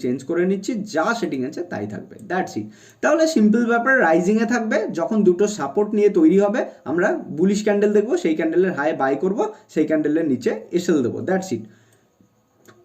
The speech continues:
তাহলে দেখুন এখানে আজকে আমরা লাস্টের দিন যদি, আহ, পি সাইডে দেখি স্ক্যালপিং ট্রেডিংয়ের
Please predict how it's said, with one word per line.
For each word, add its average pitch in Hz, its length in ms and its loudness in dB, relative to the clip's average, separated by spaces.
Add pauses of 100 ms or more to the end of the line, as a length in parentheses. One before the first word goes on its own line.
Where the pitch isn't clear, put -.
(880)
তাহলে 262 260 2 (120)
দেখুন 185 240 2 (340)
এখানে 190 260 0 (380)
আজকে 202 220 0 (100)
আমরা 175 160 0 (100)
লাস্টের 170 420 0
দিন 208 100 2 (100)
যদি, 180 240 2
আহ, - 380 -4 (120)
পি 226 100 0 (160)
সাইডে 160 300 2 (100)
দেখি 120 180 -2 (120)
স্ক্যালপিং 143 400 0 (100)
ট্রেডিংয়ের 110 360 0